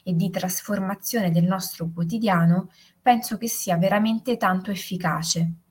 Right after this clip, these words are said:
Perché è come se avessimo ogni giorno tre appuntamenti per far sì che qualcosa migliori sempre. E scusatemi se non è poco.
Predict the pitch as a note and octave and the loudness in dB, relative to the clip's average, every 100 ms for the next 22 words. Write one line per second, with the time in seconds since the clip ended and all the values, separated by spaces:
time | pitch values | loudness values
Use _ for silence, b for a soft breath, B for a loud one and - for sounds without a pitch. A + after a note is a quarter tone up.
0 | _ _ _ _ _ _ _ _ - - | _ _ _ _ _ _ _ _ -20 -16
1 | - A3+ - F#3+ G3+ - C4 G#3+ G3+ A#3+ | -10 -8 -4 -4 -4 -4 -2 0 4 4
2 | G#3+ G#3+ - - A3+ A#3+ A#3+ - _ A3 | 6 2 -2 -2 2 2 0 -6 _ -2
3 | G#3 G3+ F#3 F#3 G3 E3+ E3+ E3 E3 E3 | 0 0 0 0 2 4 6 6 4 0
4 | B B - A#3+ A3 F3 - F#3+ F#3+ A#3 | B B -4 0 2 0 -4 -6 -2 0
5 | A3+ G3+ F3+ F#3 - G3+ A3 b b b | 2 2 2 0 -2 -2 -2 b b b
6 | _ A#3+ A#3 C4 - G#3 - B3+ A#3 F#3 | _ 2 4 2 -4 -6 -4 -2 -2 -2
7 | G#3 G#3 - A#3+ A#3 B3 B3 G#3+ F#3+ G3 | -2 -2 0 4 4 6 4 2 0 -2
8 | F#3 F3+ D#3+ D#3 D#3+ F3 E3+ E3+ _ _ | -2 -2 -2 -4 -6 -4 -6 -8 _ _
9 | _ _ _ _ _ _ _ _ _ _ | _ _ _ _ _ _ _ _ _ _
10 | _ - _ - G3+ - - F#3 G#3 G3+ | _ -20 _ -12 -12 -12 -12 -4 -4 -2
11 | G#3+ G#3 G#3 - F3+ F3 F3 E3+ E3 - | 0 0 -2 -2 -2 0 0 0 0 -2
12 | D#3+ D#3+ F3 | -4 -6 -12